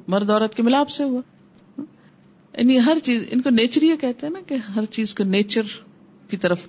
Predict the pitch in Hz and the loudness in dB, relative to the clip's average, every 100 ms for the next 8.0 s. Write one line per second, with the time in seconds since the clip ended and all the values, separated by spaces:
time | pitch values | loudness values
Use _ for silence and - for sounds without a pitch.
0 | - - 175 180 180 175 175 156 156 151 | -18 -4 0 2 2 2 0 -2 -4 -6
1 | 170 - _ _ _ _ - 220 262 269 | -10 -12 _ _ _ _ -6 -2 2 2
2 | 240 185 185 240 285 254 233 294 403 - | 2 2 4 4 2 -2 -6 -10 -10 -20
3 | _ - 208 214 202 196 185 202 196 208 | _ -2 2 4 4 2 0 0 2 4
4 | 208 185 190 185 185 175 170 170 160 156 | 4 4 4 2 2 2 2 2 0 -2
5 | 165 160 - _ _ _ _ - 214 262 | -4 -6 -12 _ _ _ _ -2 2 4
6 | 320 330 - 277 294 - 269 240 202 202 | 4 2 0 2 2 2 2 4 2 2
7 | 202 214 208 202 185 185 170 170 185 | 2 2 0 0 0 0 -4 -4 -10